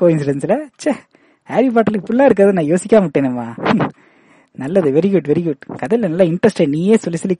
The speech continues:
கூட்டுற. ம். அப்புறம் சீரியஸை க-, நாங்க கைது பண்ணி சிறையில வைக்கிறோம். எல்லாரும் இந்த சுத்தி இருக்கிற டிமெண்டர்ஸால வாழ்க்கையில நம்பிக்கை இழந்து, அறிவிழந்து,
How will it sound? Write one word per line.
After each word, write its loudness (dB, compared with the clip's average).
கூட்டுற. 0
ம். -4
அப்புறம் 2
சீரியஸை 0
க-, -6
நாங்க -6
கைது -2
பண்ணி 0
சிறையில 2
வைக்கிறோம். 0
எல்லாரும் 4
இந்த 2
சுத்தி 2
இருக்கிற 2
டிமெண்டர்ஸால 2
வாழ்க்கையில 2
நம்பிக்கை 0
இழந்து, 0
அறிவிழந்து, 4